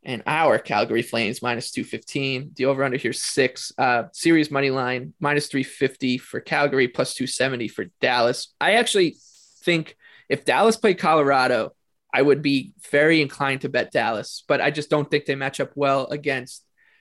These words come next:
Calgary. I just, I think that this, this team five on five should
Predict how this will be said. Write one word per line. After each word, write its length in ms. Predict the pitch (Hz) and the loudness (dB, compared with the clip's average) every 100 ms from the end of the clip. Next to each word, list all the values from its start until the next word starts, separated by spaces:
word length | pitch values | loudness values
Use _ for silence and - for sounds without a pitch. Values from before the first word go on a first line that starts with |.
| _ | _
Calgary. 400 | - 190 170 - _ - | -2 0 0 -6 _ -4
I 120 | 131 | -2
just, 240 | 139 139 - | -2 -4 -2
I 80 | 139 | -2
think 300 | 151 139 - | -2 -6 -8
that 200 | 117 - | -8 -6
this, 200 | 139 - | -8 -4
this 240 | 147 - | -6 -4
team 360 | 151 139 135 - | -6 -6 -8 -6
five 220 | 143 139 139 | -2 0 0
on 80 | |
five 520 | - 135 127 131 120 - | 0 0 2 2 -2 -6
should 320 | - 143 139 | -4 -2 -4